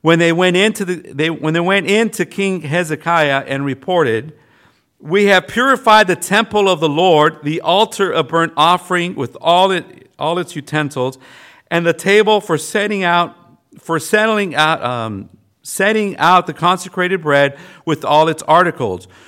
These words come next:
We have prepared and consecrated all the articles that King Ahaz removed in his unfaithfulness while he was king. They are, they are now in front of the Lord's altar.'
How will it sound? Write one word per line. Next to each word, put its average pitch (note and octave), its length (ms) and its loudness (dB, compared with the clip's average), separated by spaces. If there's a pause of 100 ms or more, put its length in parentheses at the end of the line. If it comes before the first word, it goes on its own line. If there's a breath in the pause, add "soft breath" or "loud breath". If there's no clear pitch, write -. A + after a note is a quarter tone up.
(120)
We G3+ 160 2
have F#3 200 4
prepared F3+ 680 2
and D3+ 240 -2
consecrated D#3+ 880 0
all G3+ 220 4
the F3+ 140 -4
articles G3 640 4
that D3+ 180 0
King F3+ 340 -4
Ahaz F3+ 600 0
removed E3+ 600 0 (420 loud breath)
in D3+ 140 2
his E3 180 2
unfaithfulness F3 960 2
while C#3+ 160 2
he D#3 160 -4
was D3 220 -2
king. A2+ 520 -4 (640 soft breath)
They D#3+ 160 0
are, C#3 360 4
they D#3+ 300 0
are D#3 100 6
now E3+ 440 2
in D3+ 140 0
front E3 380 2
of C#3 140 -2
the C#3 80 -2
Lord's C3+ 340 0
altar.' A#2+ 560 0